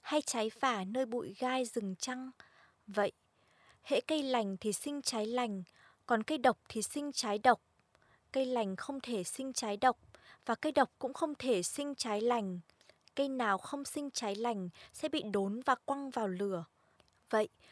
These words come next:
cứ xem các trái của người ta mà biết họ là người như thế nào. Môn đồ giả. Không phải hễ ai nói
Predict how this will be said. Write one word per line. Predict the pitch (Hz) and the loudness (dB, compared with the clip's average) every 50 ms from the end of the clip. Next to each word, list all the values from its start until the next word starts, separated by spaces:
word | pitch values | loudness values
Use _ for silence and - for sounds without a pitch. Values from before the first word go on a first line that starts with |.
| - _ _ - | -20 _ _ 0
cứ | 240 233 | 0 0
xem | - - 311 302 285 | 2 2 0 0 2
các | - - - - - | -2 -6 -6 -4 -4
trái | - 262 214 202 220 | -2 2 4 2 2
của | - - 302 | 2 -2 -4
người | 262 214 208 214 226 220 208 | -2 -2 0 2 2 0 0
ta | - _ 269 269 269 269 262 | 0 _ 0 2 2 2 0
mà | 254 240 220 | 0 -2 -2
biết | 202 196 262 330 - - | -2 0 -2 -2 -2 -4
họ | - - 226 - | 0 0 0 2
là | 208 202 190 190 | 2 0 -2 -2
người | 185 190 202 202 196 185 | -2 -2 -2 -2 -2 -2
như | 185 214 269 277 | -2 -2 -4 -6
thế | - - 220 190 | -6 -6 -6 -6
nào. | 196 208 220 208 190 180 175 170 170 - _ _ _ _ _ _ _ _ _ _ _ _ _ _ _ _ _ _ _ _ _ _ _ _ _ _ - | -4 -4 -2 -2 -2 -2 -4 -6 -10 -14 _ _ _ _ _ _ _ _ _ _ _ _ _ _ _ _ _ _ _ _ _ _ _ _ _ _ -6
Môn | 214 233 247 240 247 233 | -2 -2 -2 -2 -2 -2
đồ | 214 202 185 175 | -2 -2 -4 -4
giả. | 165 - - 180 170 160 156 - - _ _ _ _ _ _ _ _ _ _ _ _ _ _ _ _ _ _ _ _ _ | -8 -6 -4 -4 -4 -4 -8 -12 -16 _ _ _ _ _ _ _ _ _ _ _ _ _ _ _ _ _ _ _ _ _
Không | _ - - 311 302 285 | _ -8 -6 -6 -6 -6
phải | - - 285 262 214 170 170 - | -4 -4 0 0 0 0 -2 -2
hễ | - 247 247 | -2 -2 -2
ai | - - 269 269 269 | 0 0 -2 -2 -2
nói | 262 247 214 208 208 | -2 0 0 0 0